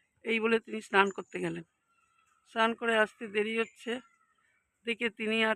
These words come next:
তেষ্টায় অস্থির হয়ে যাচ্ছে, পাচ্ছেন না। তখন অন্য মুনি ঋষিদের অনুমতিতে তিনি জল পান করেন।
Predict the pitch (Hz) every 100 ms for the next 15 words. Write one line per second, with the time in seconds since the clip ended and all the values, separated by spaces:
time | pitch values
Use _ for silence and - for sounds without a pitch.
0 | _ 208 202 - 220 220 214 - _ _
1 | _ _ - - - 247 220 214 214 233
2 | - 202 - 214 214 226 - - - 202
3 | 202 214 240 - _ _ _ - 214 226
4 | 214 220 196 214 220 - 208 214 214 214
5 | 208 240 - 196 208 294 _ _ _ _
6 | _ 170 185 185 185 165 170 160 160